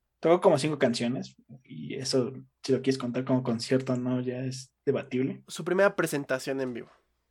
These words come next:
Speaker 1: Eh, buen punto, sí, más, sonaría más como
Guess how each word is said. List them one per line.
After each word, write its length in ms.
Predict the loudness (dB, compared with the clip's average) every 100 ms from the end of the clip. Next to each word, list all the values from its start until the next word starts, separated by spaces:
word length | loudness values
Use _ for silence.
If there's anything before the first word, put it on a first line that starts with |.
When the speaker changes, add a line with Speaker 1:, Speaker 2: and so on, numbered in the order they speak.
| _ _ _ _ _ _ _ _ _ _ _ _ _ _
Speaker 1:
Eh, 240 | -6 -6 -4
buen 160 | -2 -2
punto, 320 | -2 -4 -6
sí, 260 | -4 -4 -4
más, 260 | -6 -6 -2
sonaría 320 | 0 2 2
más 160 | 0
como 480 | -2 -4 -2 -4 -6